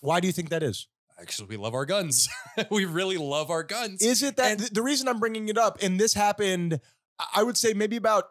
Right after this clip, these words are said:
Speaker 1: two miles away from a house that I've lived in.
Speaker 2: Mm-hmm.
Speaker 1: So to say that this, uh, hit us personally is an understatement.
Speaker 2: Sure, it's, it's certainly when something happens, like the Las Vegas shooting, when that guy started unloading automatic weapons on the crowd of people.
Speaker 1: Mm-hmm.
Speaker 2: Tr-,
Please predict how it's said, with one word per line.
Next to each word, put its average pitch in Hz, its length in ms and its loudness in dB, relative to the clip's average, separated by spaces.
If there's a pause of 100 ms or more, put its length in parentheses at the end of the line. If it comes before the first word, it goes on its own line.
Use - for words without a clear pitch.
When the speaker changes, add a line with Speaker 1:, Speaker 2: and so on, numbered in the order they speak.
(120)
Speaker 1:
two 277 280 2
miles 226 420 2
away 175 260 0
from 170 180 -6
a 151 60 0
house 151 300 2
that 151 100 0
I've 139 260 0
lived 131 260 -2
in. 87 140 -8
Speaker 2:
Mm-hmm. 127 100 -10
Speaker 1:
So 147 460 4 (340)
to 180 100 -2
say 240 260 4
that 214 200 0
this, 202 400 2 (460)
uh, 185 220 4 (120)
hit 190 340 0 (220)
us 175 200 4
personally 175 800 0
is 135 160 0
an 147 100 0
understatement. 120 680 -4
Speaker 2:
Sure, 247 320 4
it's, 151 180 -2
it's - 320 -2
certainly 269 640 -2 (260)
when 202 180 0
something 262 320 2
happens, 170 520 -2
like 131 200 -4
the 139 100 -4
Las 147 280 0
Vegas 135 340 -4
shooting, 107 360 -2
when 110 120 -12
that 120 100 -8
guy 127 120 -4
started 123 320 -4
unloading 117 380 -8
automatic 110 420 -10
weapons 107 300 -8
on 107 60 -12
the 101 80 -18
crowd 110 220 -10
of - 100 -20
people. - 300 -14
Speaker 1:
Mm-hmm. 117 240 -2 (300)
Speaker 2:
Tr-, - 140 0